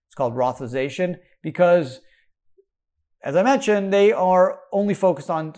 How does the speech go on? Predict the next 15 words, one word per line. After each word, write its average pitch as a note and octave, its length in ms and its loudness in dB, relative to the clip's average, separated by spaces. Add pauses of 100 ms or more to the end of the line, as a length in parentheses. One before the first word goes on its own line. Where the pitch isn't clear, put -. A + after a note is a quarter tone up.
current D#3 340 -4
income C3 240 -14
tax C#3 280 -4
deductions, C3+ 480 -4
which C3 500 -8
reduce C#3+ 380 -6
the - 80 -12
amount C3 260 -6
of C3 80 -12
tax C3+ 500 -4 (1200)
and B2+ 280 -6
reduces C#3 600 -2
the C3+ 120 -8
amount B2+ 340 -8
of A#2 360 -8